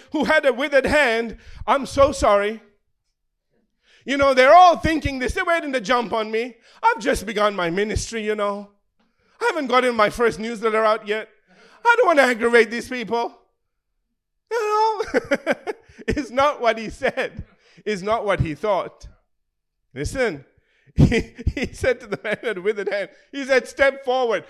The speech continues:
I mean, he didn't go to him. He's gonna bring the man out to the front. I really want you to see what's going on here. So,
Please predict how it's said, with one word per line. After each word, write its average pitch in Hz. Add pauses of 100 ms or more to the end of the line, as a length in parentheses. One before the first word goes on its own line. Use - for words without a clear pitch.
(120)
I 349
mean, 320
he 330
didn't 294
go 269
to 247
him. 247 (2250)
He's 294
gonna 262
bring 262
the 247
man 240
out 233
to 254
the 175
front. 214 (1400)
I 185
really 285
want 285
you 226
to 220
see 240
what's 208
going 190
on 196
here. 156 (360)
So, 240